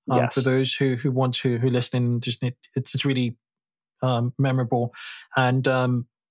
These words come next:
Speaker 1: uh, where are you guys most active on from a social media perspective? So for those who want to just follow what you guys are doing,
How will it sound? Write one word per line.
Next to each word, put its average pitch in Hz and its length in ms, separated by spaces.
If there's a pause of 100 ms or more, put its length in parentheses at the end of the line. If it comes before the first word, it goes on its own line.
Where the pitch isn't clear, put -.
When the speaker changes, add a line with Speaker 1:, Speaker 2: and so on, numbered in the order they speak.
Speaker 1:
uh, - 160
where 151 280
are 196 40
you 190 160
guys 160 260
most 143 320
active 127 400
on 120 180
from 123 180
a 120 60
social 139 480
media 123 560
perspective? - 500
So 120 160
for - 140
those 139 200
who 151 160
want 139 180
to - 60
just 123 180
follow 127 300
what 120 260
you 123 60
guys 117 240
are 123 40
doing, 120 440